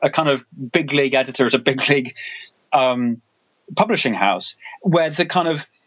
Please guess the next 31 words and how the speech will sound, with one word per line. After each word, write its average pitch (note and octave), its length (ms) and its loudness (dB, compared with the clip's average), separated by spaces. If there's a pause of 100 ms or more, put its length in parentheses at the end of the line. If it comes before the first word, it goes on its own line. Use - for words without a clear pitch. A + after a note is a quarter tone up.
(240)
the - 120 2
book F#3 360 -2
description D#3 580 0
on D#3 140 2
Amazon D#3 600 0
did D#3 200 0
not D#3+ 180 2
describe C3 440 0
the C3 120 2
book. B2 360 0 (280)
And E3 140 2
the C#3+ 60 2
search - 360 0
inside F3+ 440 0
feature - 440 2 (120)
on C#3 120 2
Amazon A#2+ 340 2
was C3 140 2
so G3 160 4
taken D#3 300 2
up C3+ 140 0
with C3+ 120 2
kind C3 160 2
of A#2+ 140 -6
author's C3+ 400 2
notes C3+ 300 0
and C#3 80 4
that D3+ 120 0
kind B2 120 0
of A2 60 -4
thing C3 200 0